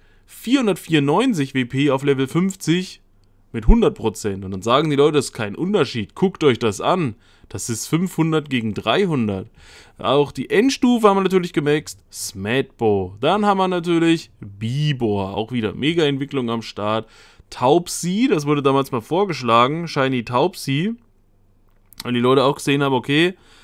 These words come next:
der hat einen hunderter Shiny Taubsi damals geplust,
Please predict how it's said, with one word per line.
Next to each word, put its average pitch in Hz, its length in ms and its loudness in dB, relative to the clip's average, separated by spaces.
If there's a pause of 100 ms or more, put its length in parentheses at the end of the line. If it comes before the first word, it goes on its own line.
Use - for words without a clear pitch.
(220)
der 107 120 0
hat 135 160 2
einen 139 100 -2
hunderter 135 480 2 (260)
Shiny 127 460 -2
Taubsi 139 680 -2 (120)
damals 123 380 -4
geplust, 131 720 -4